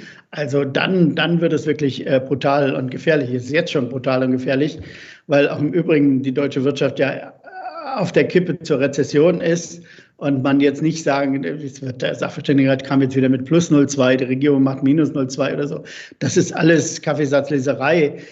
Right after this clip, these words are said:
Äh, niemand kann vorhersagen, ob es plus null zwei oder minus null zwei ist. Ich würde mich also da vollständig enthalten. Äh, es kann auch minus zwei werden, es kann auch minus vier werden. Niemand kann vorhersagen, wie, wie tief der Absturz wird. Es kann auch plus eins werden.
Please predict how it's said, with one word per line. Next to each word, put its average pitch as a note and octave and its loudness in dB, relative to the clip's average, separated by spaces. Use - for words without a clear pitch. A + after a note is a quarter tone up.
Äh, C#3 2
niemand D#3 0
kann D3 -4
vorhersagen, C#3 0
ob C3+ -4
es C3 -10
plus D#3 -4
null C#3 0
zwei C3+ 2
oder C3+ 4
minus C#3 4
null C3 0
zwei C3 -4
ist. C#3+ -4
Ich B2+ -6
würde D3 4
mich C3+ 2
also C#3 -2
da - 4
vollständig D3+ -2
enthalten. C#3+ 0
Äh, C#3+ 4
es - -6
kann D#3 -4
auch - -6
minus F3 0
zwei C#3 2
werden, C#3+ 0
es C#3+ -6
kann D3 -4
auch C3+ -2
minus C#3 0
vier F#3+ 4
werden. C#3+ 2
Niemand D#3 -2
kann D3 -2
vorhersagen, D3 2
wie, C#3+ 0
wie C#3 0
tief D#3+ -2
der D3 -2
Absturz C#3+ -4
wird. G3 0
Es C3 -6
kann C#3 0
auch D3+ -4
plus C#3+ 2
eins E3+ 0
werden. C#3 2